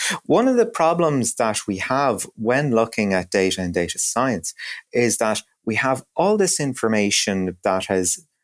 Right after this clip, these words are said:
not so much been gathered in many cases as accumulated over time without a particular standard where,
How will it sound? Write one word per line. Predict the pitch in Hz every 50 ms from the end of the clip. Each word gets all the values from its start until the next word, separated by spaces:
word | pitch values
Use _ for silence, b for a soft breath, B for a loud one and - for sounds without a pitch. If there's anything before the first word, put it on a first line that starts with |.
| _ _ -
not | 143 170 175 -
so | - - 196
much | 185 180 - -
been | - 135 120 107 90
gathered | - 101 101 113 127 147 139 113 85
in | 95 92 90
many | 90 87 87 87 85
cases | - - 90 85 82 - 90 87 -
as | 87 82 -
accumulated | 98 - - - - - 120 131 135 131 113 98 95 92 90 - - 92 85 - B B B B B B _ _ -
over | 123 123 117 107 - 104 95
time | 95 - - 131 139 135 117 104 95
without | 98 107 - - 208 208 -
a | 214
particular | - - - - - 143 - - 143 131
standard | 127 - - - 123 120 120 123 123 120 120 120 117 117 - B B B B B B
where, | - 120 113 113 110 110 110 -